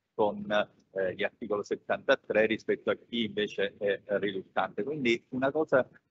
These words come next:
un'attività molto mirata, e questo è uscito fuori dal, dal nostro gruppo. E, ehm, un punto assolutamente centrale, ma su questo non dico niente perché se ne è parlato molto, una sorta di elencazione,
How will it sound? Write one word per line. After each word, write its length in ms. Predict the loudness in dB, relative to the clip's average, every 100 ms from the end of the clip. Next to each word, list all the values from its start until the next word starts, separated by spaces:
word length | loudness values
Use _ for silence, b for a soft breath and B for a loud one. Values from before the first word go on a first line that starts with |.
| -2
un'attività 640 | 4 4 2 2 6 6
molto 400 | 6 4 4 2
mirata, 340 | 6 6 8
e 60 | 4
questo 240 | 0 0
è 20 | 0
uscito 300 | 0 0 2
fuori 340 | 4 2 0 _ _ 2
dal, 400 | 6 8 6 4
dal 260 | 6 6 6
nostro 420 | 2 0 2 0
gruppo. 580 | 2 -6 -8 -2 -2 -2 _ _ _
E, 320 | 4 6 4
ehm, 840 | 4 4 6 6 8 8 8 2 -10 _ _ _ _ -4
un 260 | 0 0 2
punto 400 | 4 4 6 6
assolutamente 680 | 6 2 4 4 2 -2
centrale, 720 | 0 2 0 -2 0 4 6 6
ma 180 | 4
su 160 | 0 -8
questo 460 | 0 0 2 0 0
non 240 | -2 -4 -4
dico 180 | -4 -2
niente 300 | -2 -2 -2
perché 260 | 0 0
se 100 | 0
ne 100 | -2
è 20 |
parlato 480 | 0 0 4 4 4
molto, 420 | 2 2 2 -2 -4 _
una 100 | -2
sorta 260 | -2 0 0
di 80 | 0
elencazione, 800 | 0 0 -2 -2 0 0 0